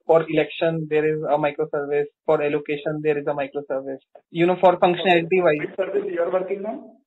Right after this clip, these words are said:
Speaker 1: Uh, I am, like, working on, uh, scrubbing and election, basically.
Speaker 2: Okay.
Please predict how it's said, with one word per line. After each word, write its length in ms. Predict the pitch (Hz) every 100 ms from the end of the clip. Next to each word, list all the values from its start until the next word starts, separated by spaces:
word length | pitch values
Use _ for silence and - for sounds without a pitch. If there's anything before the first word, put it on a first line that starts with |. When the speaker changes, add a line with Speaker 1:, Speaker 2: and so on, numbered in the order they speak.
| _ _ _
Speaker 1:
Uh, 500 | - 156 170 175 180 180
I 180 | 180 214
am, 220 | 247 233
like, 180 | 202 220 - _
working 400 | 156 165 175 226
on, 320 | 226 240 240 - -
uh, 260 | 170 151 156
scrubbing 480 | - 165 165 233
and 160 | 240 226
election, 420 | 180 147 - 156
basically. 460 | 139 139 131 127 139 _ _ _ _ _ _ _ _ _ _ _ - -
Speaker 2:
Okay. 320 | 147 143 117